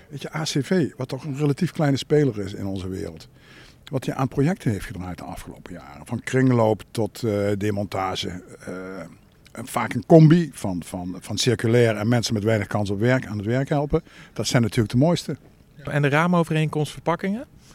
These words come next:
Speaker 2: Dat was vorig jaar volgens mij nog, eh, een van de vlogs. Eh, eh, herinner ik me dat je het hele proces waar we toen in zaten, dat gaf geen goed gevoel. Eh, hoe zit dat nu?
Speaker 1: Ja, het was ronduit slecht.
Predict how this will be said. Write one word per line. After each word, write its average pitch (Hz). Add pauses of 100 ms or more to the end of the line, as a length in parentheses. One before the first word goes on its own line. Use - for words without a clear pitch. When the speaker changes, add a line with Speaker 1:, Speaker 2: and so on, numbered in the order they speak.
(220)
Speaker 2:
Dat 135
was 139
vorig 165
jaar 160
volgens 160
mij 156
nog, 147
eh, 135
een 151
van 139
de 120
vlogs. 165
Eh, 131
eh, 123 (340)
herinner 135
ik 143
me 131
dat 127
je 131 (100)
het 131
hele 160
proces 165
waar 165
we 151
toen 170
in 160
zaten, 156
dat 151
gaf 156
geen 170
goed 170
gevoel. 143 (380)
Eh, -
hoe 143
zit 170
dat 151
nu? 156 (520)
Speaker 1:
Ja, 104
het 92
was 110
ronduit 110
slecht. -